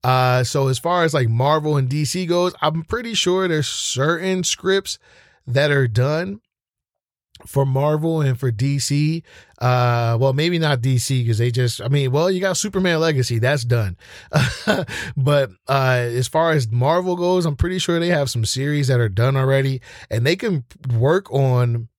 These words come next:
uh, those projects. It gets a little tricky when it comes to people that are writers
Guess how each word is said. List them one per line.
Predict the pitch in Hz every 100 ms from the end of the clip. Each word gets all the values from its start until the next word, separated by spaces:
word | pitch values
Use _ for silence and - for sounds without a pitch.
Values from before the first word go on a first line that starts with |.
| _ _ -
uh, | 131 123 120 117
those | 107 131 131 127 120 - -
projects. | - 123 156 123 113 101 - - -
It | 120
gets | 143 190
a | 180
little | 190 196
tricky | - 214 196 175
when | 165 151
it | 143
comes | 160 156 151
to | - 160 156 147 139 127 - - -
people | - 170 160 147 135
that | 135 131 127 120 - -
are | 131 123 107
writers | 120 151 143 139 131